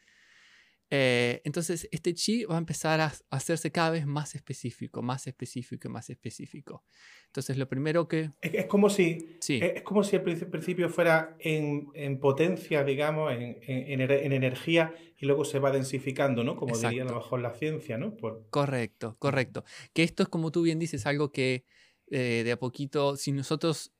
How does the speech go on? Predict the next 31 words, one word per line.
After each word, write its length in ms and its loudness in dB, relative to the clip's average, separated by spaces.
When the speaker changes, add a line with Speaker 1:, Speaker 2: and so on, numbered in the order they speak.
Speaker 1:
eh, 320 -2
igualamos 800 0
al 180 0
chi 360 -2
como 540 -6
una 240 -4
partícula, 680 -4
¿sí? 340 -8
Diríamos 380 2
que 100 -2
es 60 0
la 100 2
partícula 440 0
más 180 -4
pequeña 720 -2
que 100 -8
existe 300 -6
en 80 -2
el 140 -4
universo. 460 -2
No 280 -2
podemos 500 2
dividirlo 640 4
más, 300 -2
llegar 240 6
al 140 4
punto 300 0
de 80 6
donde 260 2
decimos, 340 -2
"Ok, 180 0